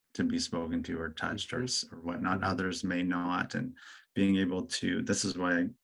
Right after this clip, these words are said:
Speaker 1: your, the check-in practices are so useful is, and, and later in the book.
Speaker 2: So I'm just
Speaker 1: There's a
Speaker 2: laughing 'cause I wanna remind everyone, 'cause, like,
Speaker 1: Yeah.
Speaker 2: this thing happened where people will say to this day, "Oh,
Speaker 1: Uh-huh.
Speaker 2: Addison doesn't like to be touched."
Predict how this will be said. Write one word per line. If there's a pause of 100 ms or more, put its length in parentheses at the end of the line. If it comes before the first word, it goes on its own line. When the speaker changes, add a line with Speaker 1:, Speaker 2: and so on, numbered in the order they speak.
Speaker 1:
your, (280)
the
check-in
practices
are
so
useful
is, (840)
and,
and
later
in
the
book. (1500)
Speaker 2:
So
I'm
just
Speaker 1:
There's
a
Speaker 2:
laughing
'cause
I
wanna
remind
everyone, (280)
'cause,
like,
Speaker 1:
Yeah.
Speaker 2:
this
thing
happened
where
people
will
say
to
this
day, (360)
"Oh,
Speaker 1:
Uh-huh.
Speaker 2:
Addison
doesn't
like
to
be
touched."